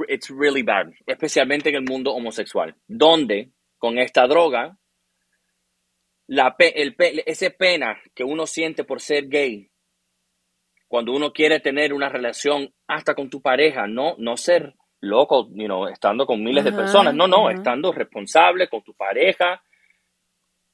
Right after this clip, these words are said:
Speaker 1: uno se sie-, uno siente una pena horrible. Imagínate que toda la vida te están diciendo que vas al infierno, toda la vida estás haciendo algo feo, estás haciendo algo malo.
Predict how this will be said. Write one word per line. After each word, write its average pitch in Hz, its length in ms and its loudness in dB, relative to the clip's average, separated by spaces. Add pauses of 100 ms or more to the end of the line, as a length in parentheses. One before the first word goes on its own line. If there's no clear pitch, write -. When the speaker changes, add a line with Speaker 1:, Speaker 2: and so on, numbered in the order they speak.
(160)
Speaker 1:
uno 143 200 0
se 147 140 0
sie-, 147 220 -6
uno 156 280 -2
siente 165 320 -2
una 160 240 2
pena 165 220 4
horrible. 170 320 2
Imagínate 160 420 0
que 160 80 -4
toda 175 140 4
la 170 80 4
vida 175 180 2
te 135 100 -14
están 165 180 -2
diciendo 165 320 -4
que 139 100 0
vas 127 180 0
al 139 140 -2
infierno, 85 540 -8 (280)
toda 170 220 8
la 170 140 8
vida 185 300 2
estás 160 280 -2
haciendo 160 300 -4
algo 160 180 -2
feo, 117 340 -6
estás 165 220 -8
haciendo 170 320 -8
algo 151 220 0
malo. 101 480 -6